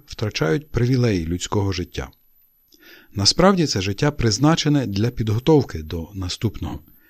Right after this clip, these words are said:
Поки жива істота дійшла до людської форми, вона еволюціонувала через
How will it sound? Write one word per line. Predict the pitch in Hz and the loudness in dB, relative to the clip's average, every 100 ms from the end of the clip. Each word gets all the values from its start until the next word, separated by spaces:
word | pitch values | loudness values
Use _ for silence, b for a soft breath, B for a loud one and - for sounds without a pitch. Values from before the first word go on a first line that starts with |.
| b | b
Поки | - 110 110 | -6 0 0
жива | 107 117 | 4 4
істота | 120 - 143 120 | 4 6 2 2
дійшла | 110 113 135 | -2 -2 0
до | 123 110 | 0 0
людської | 117 - 139 | 0 4 4
форми, | 110 - 170 127 104 B B B - | 4 4 4 4 0 B B B -8
вона | 98 131 160 165 - - | -2 2 2 0 -8 -4
еволюціонувала | 120 131 127 - 120 123 135 160 143 | 0 0 0 0 0 2 2 2 0
через | - 131 113 | 0 0 -2